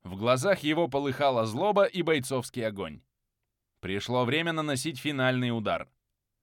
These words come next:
"Скажи, Гедран, а с чего ты взяла, что великий Фомор отдаст тебе престол Хольфстрига? Он может и сам на него сесть, не дурак".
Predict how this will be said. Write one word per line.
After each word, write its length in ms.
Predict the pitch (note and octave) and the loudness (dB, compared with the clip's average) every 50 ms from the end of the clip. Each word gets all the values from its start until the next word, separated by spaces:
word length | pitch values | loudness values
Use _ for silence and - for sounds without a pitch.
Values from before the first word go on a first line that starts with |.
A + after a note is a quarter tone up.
| _ _ _ _ _ _ _ _ _ _ _ _ _ _ - | _ _ _ _ _ _ _ _ _ _ _ _ _ _ -14
"Скажи, 400 | B2+ - - A#3+ B3 C#4+ C#4+ A3+ | -12 -6 -4 -4 -2 -2 -4 -2
Гедран, 500 | C#3+ B2+ B2+ A2+ G2 F#2 F2 D2+ - - _ _ _ _ _ _ _ - | 0 2 2 2 2 -2 -4 -6 -8 -14 _ _ _ _ _ _ _ -4
а 140 | D#3+ F3 | -2 -2
с 80 | E3+ - | -2 -2
чего 300 | - - A3 A3 A3+ G#3+ | -2 -2 2 4 4 4
ты 120 | - G3 F3+ | 4 2 0
взяла, 360 | D3+ C3 D#3+ F#3 G3+ A#3+ B3+ | 0 0 0 2 2 0 0
что 160 | - - F3 | 0 0 0
великий 400 | D#3+ D#3 F3 F#3 G3 - - F3+ D3 | 0 0 0 -2 -2 -2 -4 -4 -2
Фомор 360 | C3 F3 F#3 G#3 A#3+ A#3+ A3 | 0 0 0 2 4 4 4
отдаст 360 | G3 D#3+ D#3+ G#3 G#3 F#3 - | 4 4 4 4 4 4 2
тебе 220 | F#3+ F#3 F3 F3 | -2 -2 0 0
престол 420 | F3 E3 E3 E3 - - G3+ G3 F3+ | 0 0 -2 -4 -2 0 -2 0 0
Хольфстрига? 720 | - - A3 G3+ D3 - - - G2+ F2 E2+ D#2+ D2 - _ _ _ _ _ _ _ _ _ _ | 0 -2 -2 -2 -2 -4 -8 -8 -8 -8 -8 -8 -10 -10 _ _ _ _ _ _ _ _ _ _
Он 200 | - F3 F#3 F3+ | 0 2 2 4
может 380 | F3 F#3 F#3 D#3 E3 F#3 - F3 | 4 4 4 4 4 2 2 2
и 60 | F3 | 0
сам 260 | - - A3+ B3 A#3 | 2 2 2 2 2
на 80 | G3+ E3+ | 2 2
него 260 | D#3 D3 C#3 C#3+ C#3 | 4 4 4 6 4
сесть, 400 | C3 C3+ D#3 D3+ C3+ C3 - - - | 4 4 2 0 0 -2 -4 -8 -8
не 180 | D3+ D3 D3 | -6 -4 -2
дурак". 420 | C3+ D3 C#3+ C#3 C3+ C3 - - | 0 2 6 6 6 6 4 0